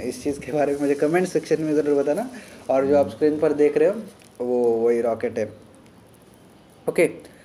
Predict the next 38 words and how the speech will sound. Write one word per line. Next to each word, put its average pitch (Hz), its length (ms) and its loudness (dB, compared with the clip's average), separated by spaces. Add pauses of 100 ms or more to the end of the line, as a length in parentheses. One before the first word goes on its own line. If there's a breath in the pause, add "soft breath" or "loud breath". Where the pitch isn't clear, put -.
(220 loud breath)
ये 135 140 4
rocket 143 420 2
fail 147 380 2
हुआ, 151 180 6
अ, 113 580 -4
मतलब 131 460 -6 (360)
thrust 202 240 4 (260)
develop 151 380 4
नहीं 139 160 2
कर 139 180 2
पाया 123 260 2
जितना 139 380 0
उसको 139 200 -2
चाहिए 135 300 0
था। 113 160 -6 (240)
ओके, 151 180 2 (260)
आज 135 300 0
यानी 135 240 2
कि 135 220 -6
लगभग, 143 460 2 (400 loud breath)
अ, 113 520 -2 (520)
चार 151 240 6
बजकर 147 420 2
पाँच 147 340 2
minute 143 280 2
पर, 160 160 2
अ, 131 640 0
इसको 151 260 0 (140)
test 143 220 0
किया 143 200 4
गया 127 240 2
था, 139 220 -2
I 143 40 4
mean, 139 140 2
launch 131 280 4
किया 139 180 2
गया 131 220 4
था, 156 160 -2